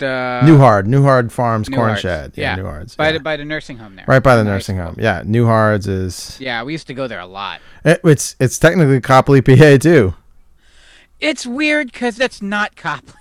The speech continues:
Speaker 1: <laughs> I don't understand. It, it,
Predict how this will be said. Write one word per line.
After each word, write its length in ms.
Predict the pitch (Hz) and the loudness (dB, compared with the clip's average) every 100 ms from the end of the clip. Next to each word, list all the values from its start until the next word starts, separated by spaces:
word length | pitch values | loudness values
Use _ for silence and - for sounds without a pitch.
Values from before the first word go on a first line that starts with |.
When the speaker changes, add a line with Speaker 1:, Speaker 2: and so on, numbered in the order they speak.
| _ _ _ | _ _ _
Speaker 1:
<laughs> 440 | - - - - 180 | -20 -18 -20 -16 -10
I 120 | 185 | -8
don't 200 | 202 208 | -8 -10
understand. 540 | 208 190 - 180 170 _ _ _ _ | -10 -12 -14 -14 -14 _ _ _ _
It, 220 | 185 202 | -12 -8
it, 160 | 208 | -8